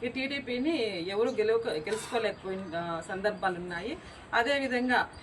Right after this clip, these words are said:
మన ఎమ్మెల్యే షాజహాన్ అన్న గారు అంతకు ముందు కూడా కాంగ్రెస్ గవర్నమెంట్ అయితేనేమి కూడా ఆయన ప్రతి ఒక్కరికి కూడా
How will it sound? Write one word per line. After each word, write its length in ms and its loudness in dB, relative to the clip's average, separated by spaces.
మన 140 2
ఎమ్మెల్యే 340 2
షాజహాన్ 500 2
అన్న 180 -2
గారు 420 0
అంతకు 280 -2
ముందు 280 0
కూడా 340 4
కాంగ్రెస్ 360 4
గవర్నమెంట్ 420 6
అయితేనేమి 540 2
కూడా 240 4
ఆయన 240 2
ప్రతి 300 -2
ఒక్కరికి 420 2
కూడా 260 2